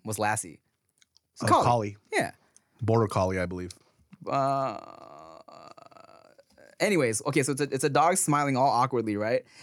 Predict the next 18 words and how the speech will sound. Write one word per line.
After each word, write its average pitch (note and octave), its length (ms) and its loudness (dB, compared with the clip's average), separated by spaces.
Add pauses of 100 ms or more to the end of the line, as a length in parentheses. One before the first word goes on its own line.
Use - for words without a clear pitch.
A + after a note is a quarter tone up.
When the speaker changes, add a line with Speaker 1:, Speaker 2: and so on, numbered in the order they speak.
Speaker 1:
And D3 100 2
the C#3+ 60 4
<laughs> - 160 -2
caption G3 340 0
is, D#3+ 360 -2 (600)
"When, D#3 600 2 (220)
when D#3 140 2
you D#3+ 100 2
trying E3 220 2
to D#3+ 60 0
smash, D3+ 380 2
but C#3 120 4
she B2 80 0
keeps C#3 200 2
making C#3+ 320 2
unfunny D#3 380 2
<laughs> C3+ 160 0
jokes." - 400 4